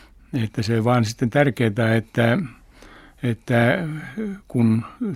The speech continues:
tinkii suvereenisuudesta, niin saa vastaavasti enemmän vaikutusvaltaa suuremmissa ympyröissä.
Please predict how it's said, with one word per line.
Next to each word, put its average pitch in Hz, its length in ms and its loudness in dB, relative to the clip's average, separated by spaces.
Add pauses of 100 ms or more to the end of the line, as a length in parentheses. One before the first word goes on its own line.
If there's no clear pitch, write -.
tinkii 139 380 4
suvereenisuudesta, 113 1120 2 (140)
niin 123 280 4
saa 123 300 0
vastaavasti 123 840 -2
enemmän 131 600 6
vaikutusvaltaa 123 760 -2
suuremmissa 120 640 -4 (300)
ympyröissä. 110 640 -6